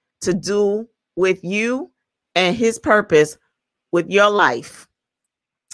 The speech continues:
If we was in church, I give you a virtual, I give you a high five. Well, maybe not right now with covid. Well, I'd say, "Give me an amen." Because this is the thing.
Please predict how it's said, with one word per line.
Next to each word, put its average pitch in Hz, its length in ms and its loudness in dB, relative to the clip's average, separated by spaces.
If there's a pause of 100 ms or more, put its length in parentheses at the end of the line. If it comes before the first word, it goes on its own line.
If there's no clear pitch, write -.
(140)
If 127 140 -10
we 165 100 -4
was 170 180 -6
in 170 100 -4
church, 311 400 0 (240)
I 165 80 4
give 180 200 2
you 170 140 0
a 160 100 6
virtual, 170 440 2
I 165 120 2
give 196 180 -2
you 170 120 2
a 165 40 4
high 180 260 0
five. 175 320 0
Well, 147 100 -4
maybe 160 240 -4
not 147 200 -2
right 151 180 -2
now 147 160 -4
with 143 100 -6
covid. 135 440 0 (320)
Well, 165 120 4
I'd 196 120 0
say, 202 200 4
"Give 196 220 0
me 180 180 0
an - 80 -2
amen." 165 560 0 (300)
Because 233 320 0
this 277 200 -6
is 247 140 -8
the 226 120 0
thing. 180 400 -6